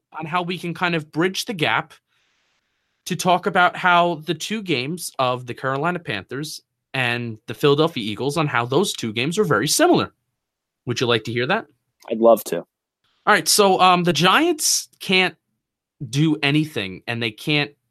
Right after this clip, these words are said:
Speaker 1: compete in football games. Very similar to how Eli Manning needs to operate, unless there is a perfect environment, if everything goes right, or let me rephrase it this way, if anything goes wrong,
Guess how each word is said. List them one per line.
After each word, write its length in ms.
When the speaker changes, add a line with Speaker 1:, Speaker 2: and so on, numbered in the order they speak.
Speaker 1:
compete 500
in 80
football 420
games. 440
Very 260
similar 360
to 80
how 180
Eli 300
Manning 320
needs 220
to 80
operate, 420
unless 460
there 200
is 160
a 120
perfect 600
environment, 760
if 160
everything 360
goes 220
right, 340
or 60
let 120
me 80
rephrase 380
it 40
this 200
way, 200
if 200
anything 340
goes 240
wrong, 420